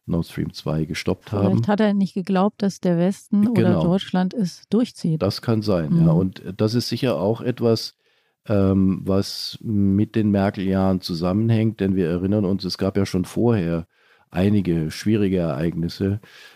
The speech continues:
Speaker 1: ähm, äh, zum Beispiel die Vergiftung von Alexei Nawalny, wo ja die Forderung, jetzt muss Nord Stream zwei gestoppt werden, auch, äh, eine Rolle gespielt hat, äh, oder erhoben wurde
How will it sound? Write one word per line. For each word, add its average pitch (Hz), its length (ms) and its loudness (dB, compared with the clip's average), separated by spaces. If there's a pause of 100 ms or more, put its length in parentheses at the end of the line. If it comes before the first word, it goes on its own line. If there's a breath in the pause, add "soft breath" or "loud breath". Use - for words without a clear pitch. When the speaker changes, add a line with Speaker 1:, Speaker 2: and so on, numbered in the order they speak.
(160 loud breath)
Speaker 1:
ähm, 85 760 0
äh, 82 420 -4 (260)
zum 82 140 -4
Beispiel 90 460 0
die 87 100 -4
Vergiftung 85 500 -4
von 90 160 -2
Alexei 85 420 -2
Nawalny, 85 560 0
wo 90 120 0
ja 85 120 2
die 80 120 -6
Forderung, 90 560 0
jetzt - 260 -4
muss 87 160 -8
Nord 85 180 -4
Stream 87 240 -4
zwei 80 300 -4
gestoppt 92 400 -10
werden, 90 380 -2 (440 soft breath)
auch, 87 640 -2
äh, 98 300 2
eine 95 260 0
Rolle 98 260 0
gespielt 101 440 -2
hat, - 380 -4
äh, 98 80 -8
oder 87 360 -2
erhoben 95 500 0
wurde 101 400 2